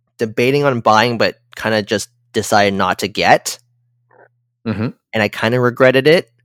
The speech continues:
Speaker 1: But then they were there, and that set was still there, so I rectified that regret. <laughs> So that was
Speaker 2: Oh,
Speaker 1: just
Speaker 2: well.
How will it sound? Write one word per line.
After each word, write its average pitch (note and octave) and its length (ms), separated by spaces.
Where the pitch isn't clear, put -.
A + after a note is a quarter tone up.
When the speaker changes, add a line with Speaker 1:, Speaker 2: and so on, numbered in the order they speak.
Speaker 1:
But A2+ 180
then A#2 420
they G#2 200
were C#3 140
there, A#2+ 380
and A2+ 100
that - 120
set - 160
was A#2 140
still C#3 160
there, A#2 420
so G2+ 560
I F#2+ 360
rectified G2 680
that F2+ 280
regret. F#2 560
<laughs> C3 60
So - 140
that G#2 160
was A2+ 220
Speaker 2:
Oh, C#3+ 60
Speaker 1:
just D#3 160
Speaker 2:
well. E3+ 120